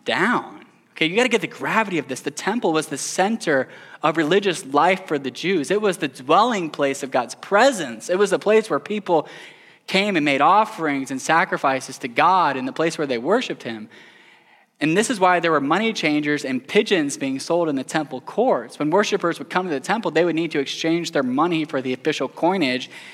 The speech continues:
and then buy animals sufficient for the sacrifice so then they could bring them to the priest for the offering.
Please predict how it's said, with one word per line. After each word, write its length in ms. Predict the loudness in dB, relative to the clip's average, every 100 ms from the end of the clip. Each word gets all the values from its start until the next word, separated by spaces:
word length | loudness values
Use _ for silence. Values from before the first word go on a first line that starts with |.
| -20 -6
and 120 | 0
then 240 | 2 2 0
buy 220 | 2 4 4
animals 600 | 2 2 2 0 -2 0
sufficient 600 | -4 -2 -4 -2 -4 -4
for 100 | -4
the 80 |
sacrifice 800 | -4 2 2 2 -4 -2 0 0
so 100 | -4
then 140 | -4 -4
they 100 | -4
could 180 | -6 -6
bring 280 | -2 0 0
them 160 | -2
to 120 | -4 -8
the 100 | -8
priest 460 | -6 -2 -2 -4
for 140 | -6 -2
the 80 |
offering. 520 | 2 2 0 -12 -16